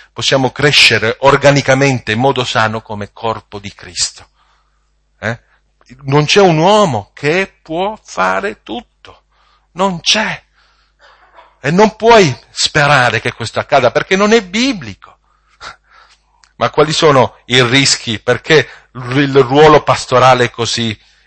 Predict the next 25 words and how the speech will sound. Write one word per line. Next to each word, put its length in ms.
importante? 760
Perché, 240
fratelli, 560
ci 160
sono, 540
eh, 320
ci 140
sono, 560
diciamo 400
così, 340
eh, 320
delle 440
tentazioni, 960
delle 320
minacce 520
molto, 580
molto 460
forti, 560
eh, 180
eh, 460
ed 200
è 120
l'invasione 800
dei 200
lupi. 500